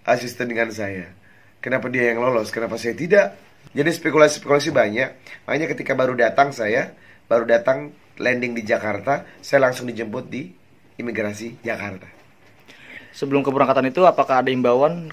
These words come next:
Speaker 2: kalau ada sasar tertentu kayak tokoh pu-, publik yang dari Islam atau bagaimana ada?
Speaker 1: Himbauan nggak ada. Yang saya tahu setelah sampai di Hong Kong, ternyata beberapa hari sebelumnya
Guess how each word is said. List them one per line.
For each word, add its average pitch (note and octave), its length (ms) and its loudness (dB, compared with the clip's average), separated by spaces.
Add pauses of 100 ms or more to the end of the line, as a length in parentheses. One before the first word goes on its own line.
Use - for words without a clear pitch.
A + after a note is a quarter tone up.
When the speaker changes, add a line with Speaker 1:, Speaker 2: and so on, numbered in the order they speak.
Speaker 2:
kalau A#2+ 380 2
ada A#2+ 340 -2
sasar A#2 300 -6
tertentu A#2+ 260 -4
kayak D3 220 -4 (320)
tokoh A#2+ 160 -4 (100)
pu-, - 160 -16 (140)
publik A#2 420 -6
yang A2+ 320 -2
dari A2 380 -8 (260)
Islam A#2+ 400 0
atau A#2+ 140 -4
bagaimana A#2 420 0
ada? A2+ 140 -2
Speaker 1:
Himbauan F3+ 340 6
nggak C3 280 2
ada. F#2 240 -6 (460)
Yang E3 320 2
saya D#3 160 6
tahu F3+ 240 4
setelah D#3 240 0
sampai D3 240 0
di C#3+ 80 2
Hong A#2 240 2
Kong, D#3 240 4
ternyata A2+ 1300 2 (400)
beberapa B2 400 2
hari A#2 260 -2
sebelumnya A2+ 800 -4